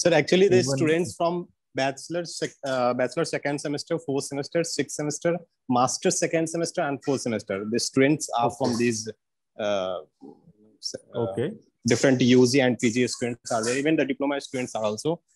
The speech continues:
Speaker 1: uh, have also
Speaker 2: Okay.
Speaker 1: joined the session.
Speaker 2: Okay, great.
Speaker 1: Hmm.
Speaker 2: Yeah. So, uh, even they might be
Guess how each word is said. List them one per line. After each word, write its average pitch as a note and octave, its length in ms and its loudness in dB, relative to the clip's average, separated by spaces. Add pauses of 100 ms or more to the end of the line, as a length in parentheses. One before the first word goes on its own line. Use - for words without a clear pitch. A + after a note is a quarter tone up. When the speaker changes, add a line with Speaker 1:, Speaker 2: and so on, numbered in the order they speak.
(160)
Speaker 1:
uh, A2+ 160 2
have C3+ 200 2
also G#3+ 200 0
Speaker 2:
Okay. B2+ 140 -8
Speaker 1:
joined B2+ 240 -6
the A#2+ 60 -6
session. B2+ 420 -8 (1040)
Speaker 2:
Okay, G2+ 440 -6 (120)
great. C3+ 220 -4 (260)
Speaker 1:
Hmm. A2+ 120 -2
Speaker 2:
Yeah. F#2+ 60 -6 (840)
So, A#2+ 380 -6
uh, A#2 160 -6
even B2+ 420 0
they B2+ 120 0
might C#3 320 -2
be D3+ 100 0